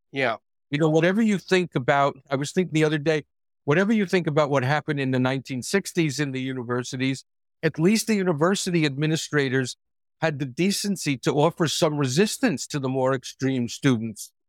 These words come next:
Speaker 1: Right.
Speaker 2: who were attacking buildings and libraries.
Speaker 1: Right.
Speaker 2: Their view was not, "Oh, you'd like to sack the library? Tell me which fo-, floor you'd like to go access to first. I'll give you the key." I mean, you know, they are, in university administrators now,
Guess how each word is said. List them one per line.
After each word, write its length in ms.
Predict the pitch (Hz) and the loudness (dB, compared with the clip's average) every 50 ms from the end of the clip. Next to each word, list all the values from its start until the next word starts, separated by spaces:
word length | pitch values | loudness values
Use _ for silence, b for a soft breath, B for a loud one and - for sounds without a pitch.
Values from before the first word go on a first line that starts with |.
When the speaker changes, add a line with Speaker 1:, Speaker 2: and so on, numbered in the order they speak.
| _ | _
Speaker 1:
Right. 160 | 139 131 123 139 | -2 0 0 2
Speaker 2:
who 80 | 143 | 2
were 140 | 139 127 127 | 4 4 4
attacking 560 | 127 117 - 143 135 131 127 - - 131 123 | 2 0 0 0 0 0 0 -4 -10 -10 -2
buildings 540 | 123 143 131 127 123 110 127 117 117 107 135 | 0 2 2 2 2 0 0 0 0 0 -2
and 120 | 139 120 | 0 2
libraries. 960 | 117 123 120 113 113 104 113 110 98 95 92 90 87 90 - - - - - _ _ _ - | 2 2 2 2 0 0 0 0 0 0 -2 -4 -8 -10 -12 -12 -12 -12 -14 _ _ _ -4
Speaker 1:
Right. 260 | 127 123 110 104 - _ _ _ _ - | -2 0 0 -2 -4 _ _ _ _ -2
Speaker 2:
Their 140 | 151 151 135 | 0 0 0
view 260 | 120 - 165 196 208 | 0 2 2 4 4
was 260 | 202 190 175 135 123 | 4 4 2 2 2
not, 300 | 165 160 160 165 170 - - _ _ - | 2 2 2 2 0 -2 -6 _ _ 0
"Oh, 120 | - 175 160 | 2 2 2
you'd 200 | 151 147 143 143 | 2 2 2 2
like 200 | 156 160 156 - | 2 0 0 -2
to 100 | - 151 | -6 -6
sack 300 | - - 175 160 165 - _ | -2 0 2 0 0 -2 _
the 80 | - 160 | -2 0
library? 580 | 151 151 151 165 175 156 170 165 170 180 190 175 | 2 4 4 2 2 2 2 4 4 4 2 2
Tell 220 | - - 165 165 | 2 2 2 2
me 120 | 175 180 | 2 2
which 220 | 175 165 165 - - | 2 2 0 -2 -4
fo-, 320 | - - 175 175 - 247 | -2 0 2 2 2 0
floor 320 | - - - 165 165 156 151 | -4 -2 2 4 4 4 4
you'd 160 | 151 143 131 | 2 2 2
like 260 | 135 139 143 143 - | 2 2 2 0 -2
to 80 | - 143 | -6 -2
go 160 | 127 147 139 | 0 2 2
access 680 | 131 131 113 - 151 143 139 - - - 143 131 - - - | 2 0 0 0 0 0 0 0 -2 -2 -2 -2 -2 -4 -10
to 180 | - 147 131 | -12 -12 -10
first. 360 | - - 165 143 120 - - | -4 0 0 0 0 0 -2
I'll 100 | 123 113 | -4 -4
give 200 | 101 104 117 117 | -4 -6 -12 -12
you 60 | 123 117 | -12 -14
the 100 | 120 - | -14 -16
key." 400 | _ - 135 147 107 78 78 _ _ _ _ _ _ _ _ _ _ _ _ _ _ _ _ - | _ -12 -12 -12 -12 -14 -18 _ _ _ _ _ _ _ _ _ _ _ _ _ _ _ _ -4
I 80 | 139 | -4
mean, 280 | 135 135 135 135 131 - _ _ _ _ - | -2 0 0 -2 -2 -4 _ _ _ _ -4
you 100 | 139 160 | 0 2
know, 140 | 151 143 139 | 4 2 2
they 240 | 127 127 151 151 143 | 2 2 2 4 4
are, 160 | 143 143 - | 4 4 2
in 260 | - 160 147 147 131 | 2 0 -2 -2 0
university 540 | 143 156 139 139 165 180 185 - 220 196 165 | 0 0 2 4 4 2 2 2 0 0 0
administrators 800 | 147 143 156 147 147 - - - 139 131 120 131 135 123 - 143 | 0 0 0 0 0 0 0 0 0 0 2 0 0 -2 -2 -2
now, 280 | 139 127 123 131 151 | 0 0 0 0 -2